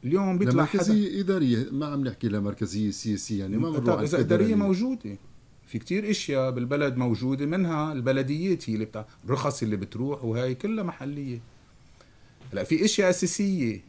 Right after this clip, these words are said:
Speaker 1: في إشياء أساسية بالبلد. رح أعطيك مثل. تصور اليوم إنه ب-، آه، بصور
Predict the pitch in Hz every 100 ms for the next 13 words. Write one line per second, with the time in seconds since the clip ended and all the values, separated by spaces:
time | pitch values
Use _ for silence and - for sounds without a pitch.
0 | - - - 147 127 139 131 156 147 131
1 | 120 123 139 143 156 160 143 120 95 -
2 | - - - - - 196 196 170 165 170
3 | 175 180 165 - - 143 156 156 156 151
4 | 156 151 - - - 113 123 123 123 120
5 | 120 117 113 110 110 107 107 - - -
6 | - 104 110 - - - - - 123 135
7 | 175 147 131